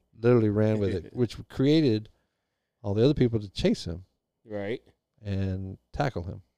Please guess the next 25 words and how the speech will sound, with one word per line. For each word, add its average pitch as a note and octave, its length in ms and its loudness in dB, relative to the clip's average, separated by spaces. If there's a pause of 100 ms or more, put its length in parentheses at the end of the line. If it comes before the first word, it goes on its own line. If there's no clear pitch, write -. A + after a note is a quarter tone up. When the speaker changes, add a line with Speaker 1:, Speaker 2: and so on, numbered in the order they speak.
(840)
Speaker 1:
'cause A2 120 -2
he A2 120 -2
wouldn't A#2+ 260 -2
stop - 220 -10
running. A#2+ 320 -6 (580)
<laughs> - 20 -14
Speaker 2:
<laughs> A#2+ 140 -8 (1200)
Speaker 1:
So C#3 140 -2
they C#3 100 4
took G3+ 220 2
a C3 80 -4
combination A#2+ 640 -2
of F#2 160 -10
basically A2 420 0
rugby G2 420 0
and D#2+ 140 -8
soccer - 540 -10 (200)
Speaker 2:
Uh-huh. A#2 300 -16 (380)
Speaker 1:
and G2 160 -6
fused A2 680 2 (400)
to - 80 -10
what G2 220 -2
we B2 240 0
know G2 320 -2
as F#2+ 600 -6